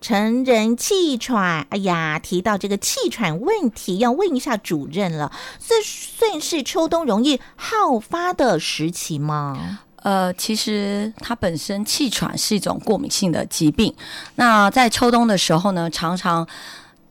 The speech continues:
Speaker 2: 气喘发作的时候，大家常常被混淆成像是感冒。
Speaker 1: 嗯。
Speaker 2: 因为它的症状跟感冒初期很像，就是不断的一直咳嗽，所以很多人呢就会延误被诊断出来，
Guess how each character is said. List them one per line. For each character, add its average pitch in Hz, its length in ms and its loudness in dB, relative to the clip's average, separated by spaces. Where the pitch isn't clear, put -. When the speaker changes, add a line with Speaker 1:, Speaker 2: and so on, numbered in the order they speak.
Speaker 2:
气 - 200 0
喘 165 180 2
发 196 240 4
作 202 160 2
的 160 80 0
时 - 100 -4
候， 160 120 -4
大 185 240 -4
家 202 80 0
常 156 180 -4
常 156 100 -2
被 202 160 -2
混 - 260 -4
淆 - 200 -6
成 156 240 -6
像 - 180 -2
是 - 180 -8
感 - 200 -10
冒。 190 220 -2
Speaker 1:
嗯。 233 220 0
Speaker 2:
因 214 120 0
为 208 80 2
它 190 180 2
的 185 60 0
症 202 220 0
状 190 260 4
跟 190 180 0
感 185 160 -4
冒 190 160 2
初 214 160 -4
期 165 220 -2
很 156 160 -2
像， - 300 0
就 208 140 -2
是 196 180 -4
不 180 140 -6
断 214 180 2
的 175 120 0
一 - 100 -6
直 190 140 -8
咳 151 220 -2
嗽， - 300 0
所 - 160 2
以 285 80 6
很 202 200 2
多 202 180 2
人 196 180 2
呢 175 440 2
就 214 180 4
会 196 180 2
延 165 240 4
误 233 140 4
被 180 320 4
诊 151 180 0
断 208 200 4
出 214 200 -2
来， 165 240 4